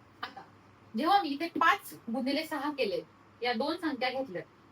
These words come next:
यातली जी मोठी संख्या आहे, त्या संख्येला म्हणतात पाया. त्रिकोणी संख्येचा पाया. मग पाया म्हणजे काय रे? मोठी संख्या. म्हणजे पाया सहा असताना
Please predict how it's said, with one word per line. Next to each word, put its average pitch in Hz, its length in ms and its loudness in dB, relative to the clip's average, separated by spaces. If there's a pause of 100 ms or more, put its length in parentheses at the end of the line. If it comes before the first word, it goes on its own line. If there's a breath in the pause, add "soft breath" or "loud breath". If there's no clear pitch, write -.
(160)
यातली 302 300 2
जी 392 140 4
मोठी 370 320 0
संख्या 330 360 2
आहे, 214 280 0 (480)
त्या 302 180 4
संख्येला 262 460 -2
म्हणतात 226 320 -2 (100)
पाया. 165 280 -4 (720)
त्रिकोणी 269 560 -2
संख्येचा 220 560 -2 (420)
पाया. 160 300 -4 (640)
मग 214 80 -2
पाया 294 360 4
म्हणजे 320 220 -2
काय 247 180 0
रे? 254 100 -4
मोठी 240 300 2
संख्या. 185 320 -6 (340)
म्हणजे 254 400 0 (460)
पाया 359 360 6
सहा 359 420 2
असताना 220 440 -2